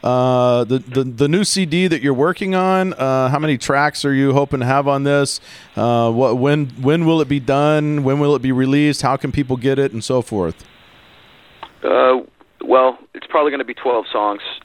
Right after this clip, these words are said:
Speaker 2: Um, it's either gonna be an E P first, or it's gonna be a full album, twelve songs, depending on what, what the guys we're working with right now wanna do, 'cause we have an A and R guy we're working with right now, um, out of,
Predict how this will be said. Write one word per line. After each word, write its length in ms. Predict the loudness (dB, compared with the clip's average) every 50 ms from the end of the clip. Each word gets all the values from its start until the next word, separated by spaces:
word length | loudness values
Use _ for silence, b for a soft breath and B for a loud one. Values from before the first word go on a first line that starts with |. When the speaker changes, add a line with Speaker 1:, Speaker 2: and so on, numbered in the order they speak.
| -4
Speaker 2:
Um, 320 | -2 0 0 0 -2 -2 -4 -6
it's 120 | -4 -2
either 180 | -2 0 0 0
gonna 140 | -2 -2 0
be 140 | 0 0 0
an 80 | 0
E 80 | -2 -4
P 220 | -4 -4 -4 -4
first, 360 | -2 0 0 0 0 0 -2
or 60 | -4 -4
it's 100 | -2 -4
gonna 180 | -4 -2 -2
be 120 | 0 0 0
a 60 | 0
full 240 | 0 0 2 4 4
album, 260 | 4 2 0 -4 -12
twelve 260 | -6 -4 -4 -4 -4 -4
songs, 300 | -4 -4 -4 -4 -6 -8 B B B B B B B B B
depending 320 | -6 -2 0 2 2 2
on 380 | 2 4 4 2 2 0 -4 -4
what, 240 | -2 0 0 -2 -4 -8 -16 -20 B B B B B B B B B B B B B B B B B _
what 220 | 0 0 0 0
the 80 | -2 -2
guys 240 | 0 0 0 -2 -4
we're 120 | -6 -4 -2
working 260 | -2 -2 -2 -4 -6
with 140 | -6 -4 0
right 160 | 0 0 0
now 160 | 0 -2 -2
wanna 220 | 0 0 -2 -2 -2
do, 260 | -2 -2 0 0 -2
'cause 140 | -2 -2 0
we 80 | 2 4
have 140 | 4 2 2
an 80 | 2
A 80 | 0 0
and 160 | 2 2 0
R 160 | 0 0 0
guy 160 | 0 0 -2
we're 140 | 0 -2 -2
working 340 | -2 -2 -2 -2 -4 -4 -4
with 180 | -4 -4 -2 0
right 180 | 0 0 0
now, 440 | 0 0 0 2 2 0 -2 -4 -4 -4
um, 340 | -2 0 0 0 -2 -2 -2
out 200 | -2 0 0 -2
of, 140 | -2 -4